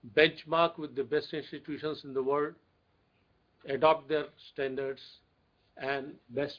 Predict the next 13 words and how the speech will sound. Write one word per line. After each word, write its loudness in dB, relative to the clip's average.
practices. -8
By 0
using -2
video 0
conferencing -4
facility -2
through -4
National -4
Knowledge -2
Network -4
for 6
this 2
address -2